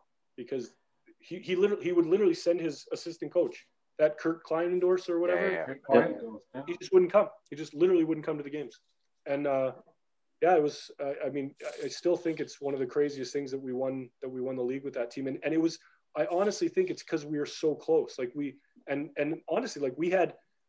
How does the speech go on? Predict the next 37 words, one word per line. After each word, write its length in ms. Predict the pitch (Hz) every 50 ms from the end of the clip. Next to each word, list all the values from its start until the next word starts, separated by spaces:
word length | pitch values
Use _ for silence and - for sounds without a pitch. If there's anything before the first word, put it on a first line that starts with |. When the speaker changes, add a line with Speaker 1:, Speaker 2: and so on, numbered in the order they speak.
| _
Speaker 1:
we 100 | 151 156
had 100 | 165 156
a 80 | 143 127
handful 400 | - - 160 170 180 180 - 202
of 60 | 190 165
married 320 | 156 156 165 170 165 160
guys, 340 | 170 170 170 170 175 165 -
we 120 | 143 127
had 140 | 131 143 143
a, 160 | 131 131 135 127 - 139
a 60 | 127 139 143
mostly 420 | 151 175 180 - - 165 160 160
single 360 | 160 - - 170 165 170 170
guys, 260 | 160 170 165 165 165 -
and 140 | 147 135 143
we 100 | 156 185
were 140 | 185 165 139
so 360 | - - - - 175 196 240
tight, 440 | 226 - - 208 170 127 120 123 - _ _ _ _ _ _
such, 320 | - - - 190 196 -
like, 260 | - 170 139 135 - - _ _
you, 180 | 170 160 180 - _ _
one 260 | - 151 160 202 226 226
guy 140 | 226 220
would 120 | 220 208 185
go 100 | 202 196
to 80 | 190
a 20 | 185
movie, 300 | 175 175 180 175 180 170
fifteen 480 | - - - 180 180 180 - 175 160 151
guys 240 | 147 139 139 135 135
would 80 | 127
go 100 | 127 123
to 60 | 123
the 80 | 120 117
movie. 320 | 117 117 113 107 110 120 -
And 220 | 135 135 135 131